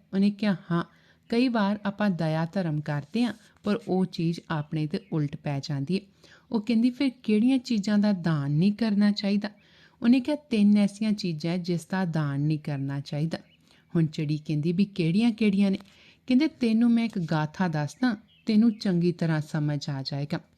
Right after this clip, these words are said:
ਉਹਨੇ ਕਿਹਾ ਠੀਕ ਹੈ। ਕਹਿੰਦੇ ਇੱਕ ਵਾਰ ਨਾ ਇੱਕ ਨਗਰ ਸੀ, ਉਹ ਨਗਰ ਦਾ ਜਿਹੜਾ ਰਾਜਾ ਸੀ ਉਹ ਬੜਾ ਜ਼ਿਆਦਾ ਦਾਨ ਪੁੰਨ ਤੇ ਧਰਮ ਕਰਨ ਵਾਲਾ ਸੀ। ਕਹਿੰਦੇ ਸਾਰੀ ਪ੍ਰਜਾ ਦੇ ਵਿੱਚ ਉਹਦੇ ਨਾਮ ਦੇ ਕਹਿੰਦੇ ਗਾਥਾ ਚੱਲਦੀਆਂ ਸਨ ਵੀ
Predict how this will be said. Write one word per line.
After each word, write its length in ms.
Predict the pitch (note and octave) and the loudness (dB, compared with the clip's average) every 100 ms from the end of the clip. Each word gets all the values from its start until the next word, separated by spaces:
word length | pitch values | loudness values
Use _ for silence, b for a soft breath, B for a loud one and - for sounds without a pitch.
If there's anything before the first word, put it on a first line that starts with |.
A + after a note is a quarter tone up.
| _ D3+ | _ -6
ਉਹਨੇ 200 | C#3 C3+ | -4 -4
ਕਿਹਾ 200 | C#3 C3+ - | -8 -10 -4
ਠੀਕ 340 | A#3 D4 - | -2 -2 -4
ਹੈ। 60 | A3 B B B B B - | -8 B B B B B 0
ਕਹਿੰਦੇ 240 | B3 C#4 | 2 2
ਇੱਕ 420 | - G3+ G#3+ - | 0 -4 -4 -2
ਵਾਰ 220 | A3 A3+ | 0 0
ਨਾ 200 | G3+ F3 F#3+ G3 | 0 0 -2 -6
ਇੱਕ 160 | - | 0
ਨਗਰ 360 | E3+ C#3 C#3 D3 | 0 0 -2 -6
ਸੀ, 200 | - - _ _ _ - | -6 -14 _ _ _ 0
ਉਹ 100 | E3+ | 2
ਨਗਰ 340 | D#3 C#3+ D3+ | 2 0 -2
ਦਾ 180 | D3 D#3+ | 0 -2
ਜਿਹੜਾ 300 | D3+ D3+ D#3 | -2 -2 -2
ਰਾਜਾ 420 | C#3+ C#3 C3+ F3+ | -2 -6 -4 -2
ਸੀ 220 | G3 G3+ - _ _ - | -2 -2 -8 _ _ -2
ਉਹ 120 | F#3 C#3+ | -2 0
ਬੜਾ 320 | E3 E3+ F3 | 0 2 0
ਜ਼ਿਆਦਾ 360 | D#3+ D#3 C#3+ D#3 | 0 -2 -2 -4
ਦਾਨ 480 | C#3+ D3 C#3+ D3 D3+ D3+ | -2 -4 -2 -2 -2 -4
ਪੁੰਨ 240 | D#3 D3 | -4 -2
ਤੇ 160 | D3 D#3+ - | -2 -4 -2
ਧਰਮ 300 | D#3+ C#3 C3 | -4 -2 -6
ਕਰਨ 300 | C#3+ C3+ C#3 | -6 -4 -4
ਵਾਲਾ 280 | C#3 C3+ C3+ | -4 -6 -6
ਸੀ। 180 | - - _ _ _ _ _ _ _ _ - - | -8 -10 _ _ _ _ _ _ _ _ -12 0
ਕਹਿੰਦੇ 240 | G#3 A#3+ | 2 2
ਸਾਰੀ 480 | B3 - F3 F#3 A#3 | -2 -4 0 0 0
ਪ੍ਰਜਾ 420 | G#3+ F3+ D#3 E3+ | 0 -2 0 -2
ਦੇ 140 | D3+ D#3+ | -2 0
ਵਿੱਚ 240 | G#3 - B B B - | -2 -4 B B B -2
ਉਹਦੇ 260 | A3 B3+ A3 | 2 4 4
ਨਾਮ 460 | F3 E3 D#3+ F3+ | 4 4 2 2
ਦੇ 120 | F3+ F#3+ | 0 -2
ਕਹਿੰਦੇ 360 | E3+ D#3 F3 | -2 0 -2
ਗਾਥਾ 460 | D3+ D3+ C#3+ - D3+ | -2 -4 -4 -6 -6
ਚੱਲਦੀਆਂ 540 | - C#3+ C3 C#3+ C#3+ | -4 -6 -6 -4 -4
ਸਨ 140 | - - b b b | -4 -8 b b b
ਵੀ 80 | b | b